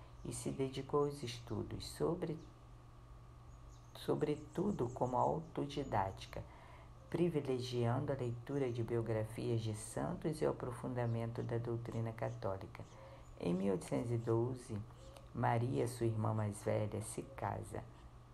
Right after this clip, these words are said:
Aos vinte anos, Benedita tinha uma forte inclinação para a oração e a vida contemplativa, pensando talvez fazer-se religiosa,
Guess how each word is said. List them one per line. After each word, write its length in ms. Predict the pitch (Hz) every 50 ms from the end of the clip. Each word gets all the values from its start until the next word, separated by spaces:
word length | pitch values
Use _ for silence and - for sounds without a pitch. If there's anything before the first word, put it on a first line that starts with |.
| - - -
Aos 220 | 135 139 143 143
vinte 340 | 156 175 196 202 202 - 160
anos, 400 | 143 135 139 143 131 117 110 117
Benedita 840 | 113 117 120 120 117 113 110 - - 127 131 127 127 - - 101 107 - - - -
tinha 180 | - - 123 127
uma 180 | 127 127 120 120
forte 480 | 120 - 131 143 160 170 - - -
inclinação 840 | 160 160 - 139 139 147 147 147 143 135 139 - - - 117 117 117
para 240 | 117 120 117 117 113
a 20 |
oração 580 | 110 110 110 107 107 110 - - 131 139 156 160
e 100 | 160 160
a 60 | 151
vida 240 | 139 131 123 127 123
contemplativa, 1120 | 120 - 127 123 120 120 123 120 120 117 120 120 123 120 117 - - - - 117 120 117 117 - - - - - - - - - -
pensando 600 | - 127 123 120 - - 135 135 139 139 131 120 120
talvez 560 | - 151 160 170 165 139 127 123 123 127 -
fazer-se 540 | - - 135 131 120 120 123 123 120 - -
religiosa, 800 | 127 131 127 123 - 127 127 135 147 147 131 104 95 - - -